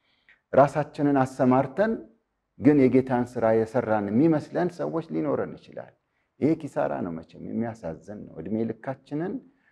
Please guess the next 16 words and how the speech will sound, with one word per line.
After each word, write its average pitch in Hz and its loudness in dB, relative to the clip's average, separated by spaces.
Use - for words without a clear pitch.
ወይም 101 0
የእድሜያችንን 131 -6
አብዛኛውን 139 -2
ነገር 143 -4
እግዚአብሔር 131 2
ባላ-፣ 123 0
ባላሰማራን 107 -4
ቦታ 98 -10
ላይ 92 -4
አሰማርተን 98 -8
መገኘታችን 147 -10
ኪሳራ 131 -8
ነው። - -18
እግዚአብሔር 113 4
ለዛም 113 -2
ዋጋ 131 0